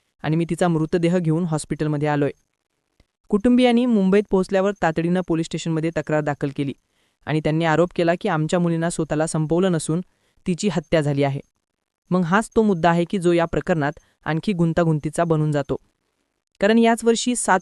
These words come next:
फेब्रुवारीला डॉक्टर गौली, गौली पालवे आणि अनंत गर्जे यांचं लग्न झालं होतं. कुटुंबियांनी या लग्नासाठी पन्नास ते साठ लाख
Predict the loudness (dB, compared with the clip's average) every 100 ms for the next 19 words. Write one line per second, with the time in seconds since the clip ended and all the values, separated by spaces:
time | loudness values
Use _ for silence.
0 | 0 0 2 2 2 2 0 -2 -2 2
1 | 2 2 -2 -2 0 0 0 0 0 0
2 | -2 _ _ -6 -6 -2 0 2 2 2
3 | 2 0 0 0 0 0 0 -2 0 -2
4 | -2 -6 _ _ _ _ _ _ _ -4
5 | 2 4 4 2 2 2 2 2 -2 -2
6 | -4 -4 -2 -2 -2 -4 -4 -2 -2 -2